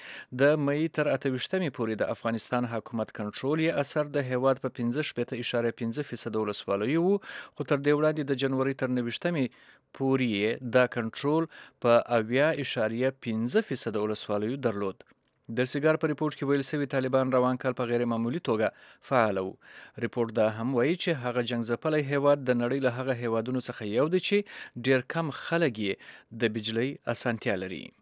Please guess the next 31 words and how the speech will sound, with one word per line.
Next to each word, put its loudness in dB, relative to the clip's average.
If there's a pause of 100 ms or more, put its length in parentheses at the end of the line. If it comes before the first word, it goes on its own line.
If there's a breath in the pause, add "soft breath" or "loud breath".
(1300 loud breath)
د 6
شام 2
لپاره 4
د 2
ملګري 4
ملتونو 0
ځانګړي 0
استازي 0
سټیفن -2
ډي -2
مستورا 4
په 0 (520 loud breath)
روسیې 0
ژغ 2
کړی -2
چې -2
نړیواله 2
اداره 4
دې -2
په 0
حلب 2
او 2
شاوخوا -2
سیمو -2
کې 0
د 2
بشري -2
مرستو -2
رسونې 0
ته -2
پرېږدي -6